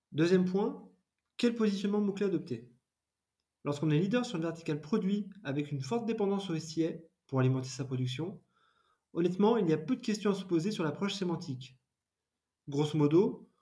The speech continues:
on achètera tous les mots-clés à potentiel de conversion en exact et en large, que ce soit du produit, du générique ou de la marque concurrente. L'objectif, s'assurer que le spectre sémantique soit le plus large possible, mais aussi le plus qualitatif possible.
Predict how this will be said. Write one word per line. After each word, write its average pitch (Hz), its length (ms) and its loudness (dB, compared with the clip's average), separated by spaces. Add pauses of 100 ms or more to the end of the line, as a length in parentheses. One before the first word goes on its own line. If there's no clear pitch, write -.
(240)
on 160 120 0
achètera 165 380 -2
tous 269 300 2
les 254 80 6
mots-clés 226 540 0
à 139 100 -4
potentiel 185 460 0
de 175 60 2
conversion 175 640 -2 (240)
en 160 140 0
exact 202 340 2
et 190 60 2
en 160 100 2
large, 156 420 0 (120)
que 151 100 -10
ce 147 80 -8
soit 165 140 -4
du 175 100 -4
produit, 170 540 -2 (200)
du 147 80 -8
générique 170 520 -2
ou 202 100 -4
de 202 40 -2
la 202 60 2
marque 190 200 -2
concurrente. 160 560 -8 (1120)
L'objectif, 151 640 0 (460)
s'assurer 190 400 0
que 214 80 0
le 156 100 2
spectre 202 360 -2
sémantique 190 440 -2
soit 175 140 -2
le 143 80 2
plus 185 160 -2
large 202 160 -2
possible, 208 420 -4 (380)
mais 143 60 2
aussi 147 180 0
le 196 100 0
plus - 160 -8
qualitatif 202 500 2
possible. 123 460 -6